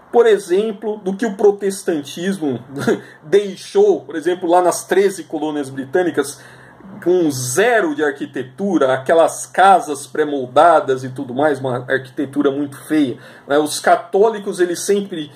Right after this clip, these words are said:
tiveram, né, esta inspiração arquitetônica.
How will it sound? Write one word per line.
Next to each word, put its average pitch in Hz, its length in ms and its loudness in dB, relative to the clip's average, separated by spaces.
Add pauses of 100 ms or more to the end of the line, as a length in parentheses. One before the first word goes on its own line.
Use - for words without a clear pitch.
(300)
tiveram, 160 960 -2 (120)
né, 143 340 -6 (120)
esta - 260 -6
inspiração 170 840 0
arquitetônica. 120 1120 -6